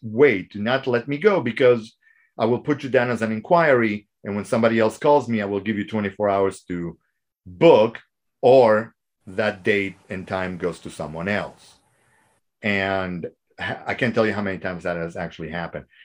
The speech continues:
It, it, it's horrible. It's really terrible. "Oh, you know, we're ready to book you." "I'm, I'm sorry. I'm, I'm so sorry. I reached out to you two days ago.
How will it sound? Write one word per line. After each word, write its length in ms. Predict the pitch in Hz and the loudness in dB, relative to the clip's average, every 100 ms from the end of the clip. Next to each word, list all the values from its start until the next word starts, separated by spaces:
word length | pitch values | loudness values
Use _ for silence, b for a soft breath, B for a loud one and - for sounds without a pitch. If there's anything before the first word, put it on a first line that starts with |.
| b | b
It, 180 | 95 - | -12 -10
it, 140 | 98 - | -10 -12
it's 200 | 92 - - - | -16 -16 -18 0
horrible. 540 | 113 117 95 82 - _ _ _ _ _ _ _ _ - | 2 4 2 -2 -8 _ _ _ _ _ _ _ _ -12
It's 200 | 90 - | -10 -6
really 380 | 101 117 113 107 | 0 2 2 0
terrible. 460 | 107 95 76 - - | 0 0 -4 -12 -6
"Oh, 220 | 226 262 | -2 0
you 220 | 220 254 220 | 0 2 2
know, 60 | |
we're 140 | 214 220 | 4 4
ready 240 | 247 247 | 4 0
to 260 | 247 214 190 | -4 -6 -4
book 240 | - 262 - | 0 0 0
you." 360 | 233 180 87 _ _ _ _ _ _ _ _ - | -2 -2 -4 _ _ _ _ _ _ _ _ -4
"I'm, 280 | 107 117 _ | -4 -4 _
I'm 160 | 107 98 | -6 -6
sorry. 640 | - 127 131 107 80 69 _ _ _ | -2 4 4 4 0 -8 _ _ _
I'm, 240 | 107 110 - | -4 -4 -4
I'm 240 | 104 104 | -6 -6
so 260 | 104 - 139 | -6 0 0
sorry. 380 | 139 151 156 123 | 2 2 4 2
I 40 | 117 127 | 2 -2
reached 260 | 147 - 123 | -4 -2 -2
out 220 | 175 170 | -2 -4
to 60 | |
you 160 | 139 110 | -4 -4
two 140 | 151 | -6
days 320 | 135 170 208 196 | -8 -6 -6 -6
ago. 420 | 156 120 76 | 0 0 0